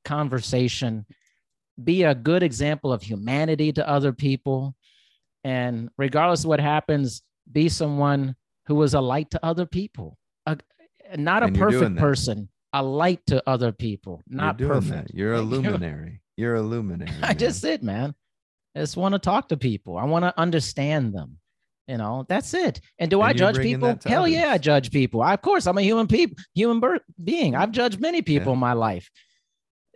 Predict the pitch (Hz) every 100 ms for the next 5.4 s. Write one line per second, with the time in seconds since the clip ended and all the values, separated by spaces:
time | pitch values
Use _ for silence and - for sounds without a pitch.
0 | - 175 214 208 233 233 226 202 143 131
1 | 135 135 147 156 170 185 196 180 175 190
2 | 185 - 139 143 180 127 - - _ -
3 | _ - 117 160 214 226 302 151 190 196
4 | 143 165 151 160 170 151 175 143 - 196
5 | 214 147 -